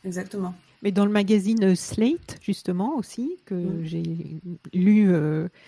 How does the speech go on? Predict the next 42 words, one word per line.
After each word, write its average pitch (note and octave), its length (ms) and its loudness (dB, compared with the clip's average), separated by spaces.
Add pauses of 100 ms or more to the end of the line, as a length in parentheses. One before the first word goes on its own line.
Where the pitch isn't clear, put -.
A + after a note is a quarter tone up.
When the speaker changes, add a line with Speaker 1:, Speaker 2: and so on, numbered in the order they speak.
(280)
Speaker 2:
pour, D#3 420 -8
pour F3 240 0
préparer E3 380 -4
cette E3+ 200 -2
interview, G3+ 420 0
tu - 180 -2
as F3+ 80 2
dit : « G#3+ 220 -2 (320)
Toutes - 240 -2
les B3 100 2
luttes A#3 280 2
actuelles G#3+ 600 -2
aspirent G#3 400 -2
à G3 80 0
la F#3 80 0
même F3+ 220 -2
chose, A#3+ 420 -6 (140)
plus A3+ 300 0
d'équité G#3 580 -4
afin A3+ 300 -4
de G3 100 -4
mieux G3 300 2
vivre A3+ 260 0
ensemble. E3+ 560 -2 (220)
On G#3+ 60 4
Speaker 1:
Mm. - 20 0
Speaker 2:
formule A3+ 500 2 (120)
tous C#4 340 -2
des F#3+ 340 0 (300)
anti-quelque G#3 720 -2
chose A#3+ 400 -2
plutôt - 340 -4
que G3+ 140 0
d'être G3 340 2
Speaker 1:
Mm. F#3+ 40 0
Speaker 2:
véritablement G#3+ 920 0
pour - 240 0
quelque A3 260 2
chose E3+ 480 -2 (260)
Speaker 1:
Mm. G#3 220 -2
Speaker 2:
de G#3 120 8
commun G3 480 2